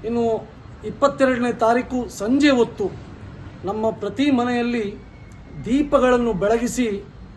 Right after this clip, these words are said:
ದೀಪಾವಳಿ ಹಬ್ಬವನ್ನು ಆಚರಿಸಬೇಕು. ಮತ್ತು ನಾವೆಲ್ಲರೂ ಕುಟುಂಬದ ಸದಸ್ಯರು ಸೇರಿ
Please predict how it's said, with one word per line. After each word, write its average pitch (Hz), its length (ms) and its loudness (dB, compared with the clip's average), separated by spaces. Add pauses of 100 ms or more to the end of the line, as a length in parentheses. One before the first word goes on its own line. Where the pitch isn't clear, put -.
(320)
ದೀಪಾವಳಿ 269 640 4
ಹಬ್ಬವನ್ನು 226 520 2
ಆಚರಿಸಬೇಕು. 220 920 0 (760)
ಮತ್ತು 262 540 0 (460)
ನಾವೆಲ್ಲರೂ 240 520 4
ಕುಟುಂಬದ 247 500 0
ಸದಸ್ಯರು 214 600 -4
ಸೇರಿ 247 680 -2